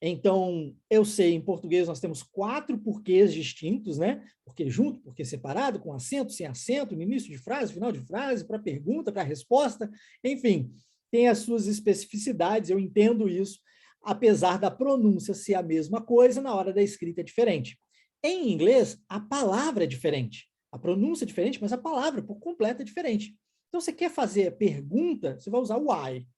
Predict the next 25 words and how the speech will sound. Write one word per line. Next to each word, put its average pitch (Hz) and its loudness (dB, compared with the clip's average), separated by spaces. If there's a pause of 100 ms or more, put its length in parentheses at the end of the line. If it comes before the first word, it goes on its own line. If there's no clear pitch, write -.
(240)
ok? 220 0
Quer 220 -6
saber 170 -4
por - 2
que 208 6
alguma 202 2
coisa, 233 2 (220)
usou 175 0
why, 113 -6 (360)
tá? 143 -8 (340)
Quer 339 2
saber 269 2
a 226 6
resposta, 208 0
quer 226 0
dizer 202 0
por - 0
causa 240 0
disso, 226 -4
disso, 202 -4
disso, 285 -2 (220)
você - -10
vai 185 -2
dizer 170 2
because, 160 -4